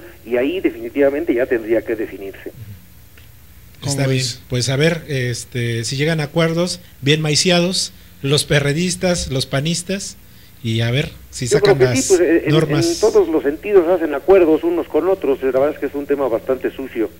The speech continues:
Speaker 2: Sí, ya sabemos de cómo se las gastan nuestros legisladores.
Speaker 1: Así es, yo prefiero el fútbol, la verdad,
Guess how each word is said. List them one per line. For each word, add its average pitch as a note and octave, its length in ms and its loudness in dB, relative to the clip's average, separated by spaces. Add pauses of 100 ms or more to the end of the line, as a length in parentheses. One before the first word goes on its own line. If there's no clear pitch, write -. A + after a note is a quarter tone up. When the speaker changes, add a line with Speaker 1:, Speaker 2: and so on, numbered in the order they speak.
(280)
Speaker 2:
Sí, F3 300 2
ya F3 160 4
sabemos D#3 440 2
de D3+ 100 -2
cómo F3 220 2
se E3 80 2
las C#3 200 2
gastan C#3+ 320 0
nuestros B2+ 360 -2
legisladores. B2+ 840 -4 (260)
Speaker 1:
Así A2+ 200 -4
es, C#3+ 80 -4 (140)
yo - 100 6
prefiero F#3+ 360 6
el D3+ 80 2
fútbol, C#3 440 4
la A#2+ 80 6
verdad, A2+ 300 2